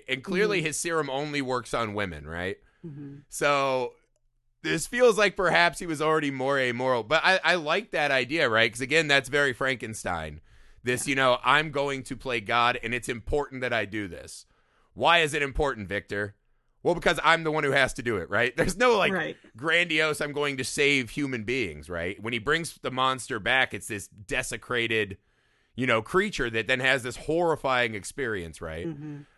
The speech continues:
Speaker 1: Um, as kids, we think he's the monster, and then, yeah, like you said, as you get older, you're like, "Oh, Victor's the fucking monster for sure."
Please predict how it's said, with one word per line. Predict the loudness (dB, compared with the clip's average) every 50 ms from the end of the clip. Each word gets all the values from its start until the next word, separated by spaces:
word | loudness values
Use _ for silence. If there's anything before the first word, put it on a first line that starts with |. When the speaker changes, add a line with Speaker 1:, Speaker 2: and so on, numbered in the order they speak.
| _ _ 2
Speaker 1:
Um, | 4 4 6 4 2 0 -2 -2
as | -2 -2 0
kids, | 0 -2 -2 -2 -2
we | -6 -4
think | -2 -2 -4 -4 -4
he's | -6 -8 -6 -6
the | -4
monster, | 0 2 2 2 2 0 -4 -4
and | -4
then, | -2 0
yeah, | 2 4 4
like | 4 2 -2
you | -4
said, | -4 -2 -2
as | -2 -4
you | -4 -4
get | -2 0
older, | 2 0 2 0
you're | -2
like, | -2 0 2
"Oh, | 2 2
Victor's | 2 2 -2 -2 -2 -4 -6 -6 -6 -8
the | -12 -10
fucking | -8 -8 -6 -6 -6 -6
monster | -4 -2 -4 -4 -6 -8 -14 -12
for | -12 -14
sure." | -14 -12 -14 -14